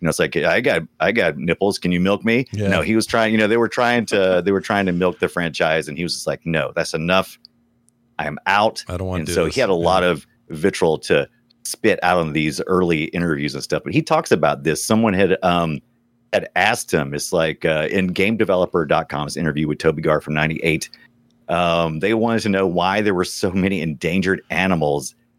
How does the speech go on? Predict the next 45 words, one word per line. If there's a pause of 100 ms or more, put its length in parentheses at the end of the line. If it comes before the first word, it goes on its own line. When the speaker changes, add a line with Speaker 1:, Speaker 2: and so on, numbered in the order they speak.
(120)
Speaker 1:
as
enemies
in
the
game.
Well,
Speaker 2:
Tons
Speaker 1:
first
of
Speaker 2:
of
Speaker 1:
all,
Speaker 2:
them.
Speaker 1:
he's (280)
Speaker 2:
Bears,
Speaker 1:
tons (420)
Speaker 2:
freaking
Speaker 1:
of
them.
Speaker 2:
monkeys,
and
bonobos,
and
freaking,
uh,
Speaker 1:
Right. (280)
Speaker 2:
all
these
Speaker 1:
Van-
Speaker 2:
weird,
these
animals.
Actually,
some
of
'em
just
don't
straight
up
belong
where
they
are. (440)
Like,
Speaker 1:
Right.